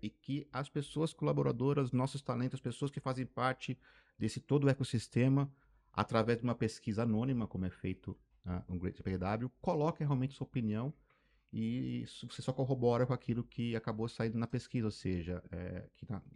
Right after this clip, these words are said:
nossa parte nesse, nesses valores que nós temos, não é simplesmente valores que estão nas nossas paredes, são valores que nós praticamos todos os dias exaustivamente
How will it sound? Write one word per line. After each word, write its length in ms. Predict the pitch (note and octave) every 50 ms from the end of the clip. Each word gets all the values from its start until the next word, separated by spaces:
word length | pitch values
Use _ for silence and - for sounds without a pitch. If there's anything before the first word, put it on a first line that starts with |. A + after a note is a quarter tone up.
| -
nossa 300 | - E2+ F#2 F#2+ - G#2
parte 380 | - - G2 - - - - F#2+
nesse, 260 | F#2+ F2+ - - - - _ _ _ _ _ _ -
nesses 320 | F2+ F#2+ F#2+ - G#2 F2+
valores 340 | G2+ F#2+ F#2 F#2 F#2 F#2+ -
que 100 | - F#2+
nós 160 | F#2+ F#2 -
temos, 480 | - - G#2 A#2 B2 A#2+ A2+ - - - _ _ _ _ _ _ _ _ _ _ _ -
não 160 | G2 F#2+ G2
é 40 | G2
simplesmente 640 | - - A2+ - G#2+ F#2+ F#2+ F#2+ F#2+ G2+ - -
valores 520 | G2+ F#2 G#2+ G#2+ F#2+ F2+ F#2+ G2 G2 - -
que 60 | G#2+
estão 440 | G2 - - F#2 F#2 F#2 F#2+ G2 - _ _
nas 220 | - F2+ F#2+ F#2
nossas 240 | F#2 F#2 - G#2 -
paredes, 500 | - A2+ G#2+ G2+ G#2 G2+ F2 - - - - _
são 220 | _ - D#2+ E2
valores 420 | D#2 F2+ F2 E2 E2 E2 F2 E2+ -
que 120 | _ -
nós 180 | F2 F2+ F2 - - _ _ _
praticamos 720 | - G2 G2 - - - - - G2 F#2 F#2+ G2+ F#2+ - -
todos 380 | _ - G2+ F#2+ G2 F#2 F2+
os 160 | F#2 F2+ F2
dias 400 | E2 E2 F2+ G2+ G#2+ A2 - - -
exaustivamente 1200 | G2+ G2+ A2 G#2 - A2 G#2 - - _ - - G2 G#2 G2+ G2 F#2 F#2 G2 G#2 - - - -